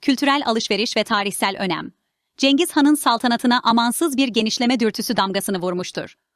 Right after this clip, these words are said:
Kontrole olan açlığı bastırılamazdı ve bu da onu geniş toprakları fethetmeye yöneltti. Gözünü Çin'e dikti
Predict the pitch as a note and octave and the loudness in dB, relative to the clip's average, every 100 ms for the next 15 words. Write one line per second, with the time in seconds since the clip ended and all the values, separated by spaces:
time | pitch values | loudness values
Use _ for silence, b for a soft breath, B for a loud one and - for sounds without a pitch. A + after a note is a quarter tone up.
0 | _ - C4 C4 C4 D4+ C4+ B3+ B3 A3+ | _ 2 2 4 2 2 2 0 0 -2
1 | - A3 A3+ A3 A3 - A3 A3+ G3 E3+ | -2 0 2 2 0 -2 0 0 0 -4
2 | D#3+ - _ _ B3 B3+ E4 D4 D4+ B3+ | -8 -10 _ _ -2 2 4 2 2 2
3 | C#4+ B3+ C4+ - C#4+ C4 B3 A#3+ B3+ A#3 | 4 4 2 2 0 0 -2 -2 0 -2
4 | A#3 - G3+ G3+ F#3+ D#3+ - - - _ | -2 -2 -2 -2 -2 -4 -6 -14 -14 _
5 | _ _ - C4 B3+ C4 C#4+ - A#3 A3+ | _ _ -4 -2 2 2 2 0 0 0
6 | A3 - F3+ | -4 -4 -6